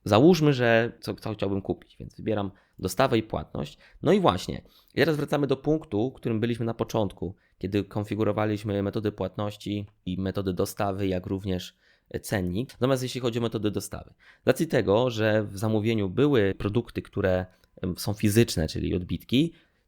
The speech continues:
to mam sposób dostawy do wyboru. Mogę odebrać za darmo w pla-, w placówce, podając imię, nazwisko. Lub mogę wskazać paczkomat InPost i wtedy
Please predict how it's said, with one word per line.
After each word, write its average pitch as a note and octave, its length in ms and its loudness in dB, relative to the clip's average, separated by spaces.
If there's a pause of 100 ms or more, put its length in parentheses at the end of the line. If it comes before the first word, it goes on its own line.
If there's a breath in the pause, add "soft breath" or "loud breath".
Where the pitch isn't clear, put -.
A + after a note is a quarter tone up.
to B2+ 100 2
mam A#2+ 420 4
sposób G#2 340 0
dostawy G2 320 0
do F#2+ 100 4
wyboru. F#2+ 360 2
Mogę F#2 200 2
odebrać G#2 480 2
za - 160 -4
darmo G#2 300 4
w - 60 -14
pla-, - 300 -2
w - 60 -8
placówce, A2 640 0 (340 soft breath)
podając G2+ 420 4
imię, G2 180 2
nazwisko. F#2 440 -4 (180 loud breath)
Lub F#3 300 6
mogę A#2+ 320 4
wskazać G#2+ 400 0
paczkomat - 500 -2
InPost A#2+ 460 2
i - 40 -10
wtedy G2+ 420 4